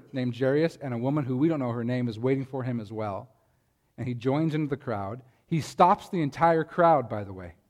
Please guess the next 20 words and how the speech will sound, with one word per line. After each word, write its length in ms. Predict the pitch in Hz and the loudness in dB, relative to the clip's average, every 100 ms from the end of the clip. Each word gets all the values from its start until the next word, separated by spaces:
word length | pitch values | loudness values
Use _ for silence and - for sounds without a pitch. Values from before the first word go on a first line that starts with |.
| _ _ _ _ _ _ _ _ _ - | _ _ _ _ _ _ _ _ _ 0
Remember, 320 | 160 214 147 | 4 4 4
we 240 | 120 190 214 | 2 6 8
are 140 | 190 | 8
on 180 | 180 190 | 8 6
an 140 | 160 | 2
emergency. 580 | 135 156 160 135 - 104 | 2 2 2 -2 -8 -6
Lights 360 | 117 131 190 - | 4 6 6 2
and 100 | 185 | -2
sirens 480 | - 170 185 180 151 | 4 4 4 2 -2
are 60 | |
blaring, 500 | 123 147 156 131 120 | 2 4 6 4 0
and 200 | 127 139 | -2 -4
Jesus 400 | 123 180 160 143 | -2 -2 -2 -4
stops 400 | - 165 160 160 - | -2 2 2 2 -2
everything 800 | 175 165 151 127 - 107 110 165 - _ _ _ _ _ | 0 2 0 -2 -4 -8 -6 -10 -12 _ _ _ _ _
to 80 | 135 | -12
speak 340 | - 190 185 | -4 -2 -2
to 80 | 165 | 0
this 220 | 156 160 | 0 0
woman. 260 | 147 107 | -2 -2